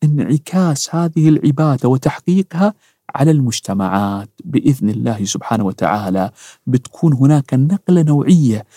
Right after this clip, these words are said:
في طريقة تعايش الناس مع بعضهم البعض، وطريقة تعامل الناس مع بعضهم البعض. في بعض المجتمعات التراحم موجود بينهم، لذلك كل من يدخل في هذه المجتمعات يحبهم. يوم تسأل بعض الغرباء:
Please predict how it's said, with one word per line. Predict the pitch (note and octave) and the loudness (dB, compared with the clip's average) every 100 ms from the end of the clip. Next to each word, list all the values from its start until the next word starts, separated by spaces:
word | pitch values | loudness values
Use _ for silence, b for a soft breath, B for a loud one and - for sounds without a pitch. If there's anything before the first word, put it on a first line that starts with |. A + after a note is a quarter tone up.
| b | b
في | - - F#3 F#3+ - | -6 2 4 4 2
طريقة | - D3+ F#3+ - C3 | -2 0 0 -2 -8
تعايش | - B2 C#3+ A#2 G2+ | -6 -2 0 0 -2
الناس | G#2+ G2+ G#2+ G#2 - | -4 -2 -2 -4 -6
مع | G2+ | -6
بعضهم | F#2+ F#2+ G2+ - F2+ | -6 -4 -6 -4 -2
البعض، | F2 F#2+ F#2+ - - B B - | -2 0 -2 -4 -14 B B -6
وطريقة | - G#2+ C#3+ F3 - C3 - | -6 -2 2 2 0 -4 -6
تعامل | G#2 A#2 C#3 B2 G2+ | -6 0 0 2 0
الناس | F#2+ G#2 A2+ G2+ - b b | 0 0 -2 -4 -8 b b
مع | - G2+ | -6 -4
بعضهم | G2 G#2 - B2+ - G#2 | -4 -6 -6 -6 -4 -2
البعض. | F2+ A#2 A2+ - - b b | -2 -2 -2 -4 -20 b b
في | - | -2
بعض | A2+ D3+ C#3 | 2 2 0
المجتمعات | A#2 G#2 - G2+ G2+ A2 G#2+ - _ _ _ | 0 -2 -2 -4 -2 -2 -2 -4 _ _ _
التراحم | - - E3 G#3+ - D3+ | -8 -2 0 0 -2 0
موجود | C#3 B2+ C3 F3 - | 0 0 2 2 2
بينهم، | G2+ F2+ - - - _ _ | 0 0 -2 -6 -10 _ _
لذلك | D3+ F3+ F3+ - - | 0 2 2 0 2
كل | A3+ | 2
من | F3 E3 | 4 4
يدخل | F#3 F#3 E3+ | 2 2 -2
في | D#3+ D#3+ | 0 0
هذه | D#3 E3 D#3 | 0 2 4
المجتمعات | D3 D3 - C#3 C#3+ D#3+ - - | 4 2 2 2 2 0 -2 -8
يحبهم. | C#3 F#3 B2+ G2+ - b b b | 0 2 2 -2 -6 b b b
يوم | D3+ | 0
تسأل | C#3+ - G#3 - B2+ | 0 0 -2 -2 -2
بعض | A#2+ C3 A#2+ | -2 -2 0
الغرباء: | A2+ A2+ G#2+ G#2 G#2 | 0 0 0 0 -2